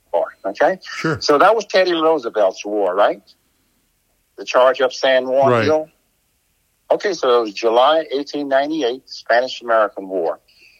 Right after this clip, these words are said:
Speaker 1: All four regiments of Buffalo Soldiers, the Ninth and Tenth, Twenty-fourth and the Twenty-fifth, they were all at San Juan in, in, in Cuba. That's the only time all four regiments actually fought together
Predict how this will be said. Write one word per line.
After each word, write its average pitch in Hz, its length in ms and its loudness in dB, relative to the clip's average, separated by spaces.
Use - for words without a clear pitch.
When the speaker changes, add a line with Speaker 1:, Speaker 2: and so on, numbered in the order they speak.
Speaker 1:
All 170 320 4
four 185 360 -4
regiments 123 640 -2
of 98 140 -12
Buffalo 110 400 0
Soldiers, 87 540 -2
the 90 100 -6
Ninth 110 260 0
and 151 160 -6
Tenth, 156 340 -2
Twenty-fourth 135 600 -2
and 135 100 -4
the 135 40 -10
Twenty-fifth, 127 640 -4
they 104 100 0
were 104 140 4
all 123 680 4
at 104 120 -8
San 113 340 -2
Juan 92 360 -6
in, 90 160 -8
in, 95 140 -6
in 92 120 -4
Cuba. - 380 -2
That's - 260 2
the 180 100 2
only 180 220 2
time 131 440 2
all 123 300 4
four 147 340 -2
regiments 120 640 -4
actually 123 540 -2
fought 110 500 0
together 104 540 -2